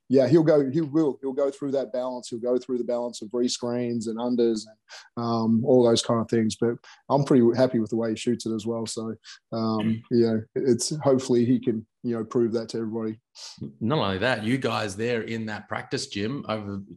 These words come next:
Speaker 2: a long period of time, but ever, especially the last couple of years, like, Shea Illy's turned into a guy that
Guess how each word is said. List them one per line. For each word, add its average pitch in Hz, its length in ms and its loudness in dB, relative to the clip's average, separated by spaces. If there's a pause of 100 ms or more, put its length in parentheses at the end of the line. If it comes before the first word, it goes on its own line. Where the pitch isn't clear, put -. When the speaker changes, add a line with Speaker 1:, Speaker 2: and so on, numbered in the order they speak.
(200)
Speaker 2:
a 104 80 -12
long 123 220 -2
period 170 200 2
of 160 80 0
time, 175 300 0
but 117 160 0
ever, 113 320 -2
especially 131 400 -2
the 110 60 -2
last 104 200 -2
couple 101 220 -4
of 104 60 -2
years, 110 280 0
like, 92 160 -10 (380)
Shea 147 280 0
Illy's 131 280 2
turned 107 280 -2
into 101 220 -4
a 95 60 -4
guy 104 180 -2
that 101 160 -6